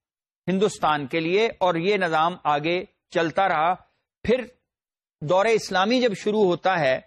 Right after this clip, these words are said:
اس دور میں جنوبی ایشیا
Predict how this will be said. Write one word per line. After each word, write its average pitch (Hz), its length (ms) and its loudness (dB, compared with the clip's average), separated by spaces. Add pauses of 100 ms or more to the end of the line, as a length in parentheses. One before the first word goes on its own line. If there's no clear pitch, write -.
(300)
اس 196 300 -2
دور 202 220 4
میں 208 360 0
جنوبی 196 460 0
ایشیا 202 540 0